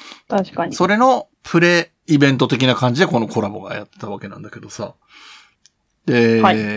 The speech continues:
Speaker 2: 今を遡ること、二ヶ月前。
Speaker 1: うん。
Speaker 2: ポッドキャストオアシスっていうリアルイベントがあって。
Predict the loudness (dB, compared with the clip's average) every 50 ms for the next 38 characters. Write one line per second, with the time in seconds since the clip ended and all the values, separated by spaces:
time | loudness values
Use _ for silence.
0 | -6 -8 -8 -8 -10 -10 -12 -16 -20 _ _ _ _ _ _ _ -4 -2 2 2
1 | 4 2 2 0 -2 -4 -6 -2 0 0 0 2 0 -2 -2 -2 -2 0 -2 -2
2 | -4 -6 -8 -8 -6 -8 -8 -8 -10 -6 -6 -2 2 4 4 4 4 2 0 0
3 | 0 2 2 2 0 -2 -10 -14 -20 -20 _ _ _ _ _ _ _ 0 0 0
4 | 0 -2 _ _ _ -6 -4 -4 -2 -2 0 2 2 2 2 4 4 6 6 4
5 | 2 0 -6 -6 -10 -14 _ -6 -4 -4 -2 -2 -2 -2 -4 -4 -6 -8 -10 -14
6 | -18 -18 -20 -20 _ _ -16 -16 -16 -16 -18 _